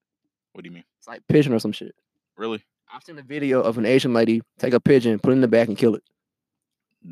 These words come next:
Speaker 1: Did they call it chicken wings?
Speaker 2: Probably did.
Speaker 1: Shit, I don't know what to say. You, you eat at, <laughs> you eat at shady places.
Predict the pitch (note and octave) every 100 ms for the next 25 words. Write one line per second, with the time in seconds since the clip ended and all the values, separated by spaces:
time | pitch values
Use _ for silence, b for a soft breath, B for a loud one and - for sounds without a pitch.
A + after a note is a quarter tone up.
0 | - - _ E2+ D#2+ E2+ E2 - G#2+ G#2+
1 | A2 G#2+ - _ _ _ _ _ _ -
2 | A2 B2 C3+ - _ _ _ _ _ _
3 | _ _ _ _ _ _ _ _ _ _
4 | _ _ _ - _ - _ - - -
5 | - - F2 G2 F#2+ - G2+ F2 F#2 -
6 | G2+ C3 B2+ B2 A#2 A#2 B2+ B2+ B2+ B2+
7 | B2+ D#3+ - -